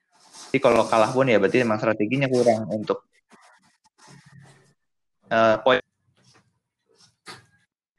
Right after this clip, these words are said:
Makanya kalau misalnya tim kayak Indonesia gitu ya, yang kalah dari segala sisi tuh menurut gua pribadi nggak usah empat tiga tiga dulu deh. Empat tiga tiga tuh untuk tim yang udah materi pemainnya bagus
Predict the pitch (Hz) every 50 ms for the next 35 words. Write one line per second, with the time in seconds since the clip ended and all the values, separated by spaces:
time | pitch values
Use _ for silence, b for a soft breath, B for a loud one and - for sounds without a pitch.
0 | _ _ _ _ - - - - 123 143 151 175 175 175 143 143 139 131 85 113
1 | 131 127 - 143 120 117 113 113 117 113 107 110 - - - 113 110 110 - _
2 | - 104 113 - _ _ _ _ - 117 113 110 113 110 113 110 110 - 127 117
3 | 117 113 117 110 113 104 98 82 76 - - _ _ _ _ _ _ _ _ _
4 | _ _ _ _ _ _ - 120 113 113 113 113 113 113 113 113 110 - - -
5 | _ _ _ _ - 107 107 107 113 113 107 107 113 110 120 113 117 107 104 101
6 | 107 101 - 139 139 139 175 175 160 143 131 127 120 110 107 - 117 143 165 -
7 | 160 127 113 104 95 90 85 117 143 147 127 80 76 104 113 - 139 147 147 151
8 | - - - 117 117 107 107 101 101 110 120 135 131 135 143 156 160 151 143 147
9 | 151 - - B B B B B B - - 135 127 127 - 123 131 131 127 175
10 | 175 170 160 160 160 - 160 156 156 147 143 143 131 135 131 131 131 127 123 -
11 | - _ _ _ _ _ _ - - 135 139 135 131 127 131 123 123 131 151 147
12 | 135 123 127 127 127 127 120 113 - - -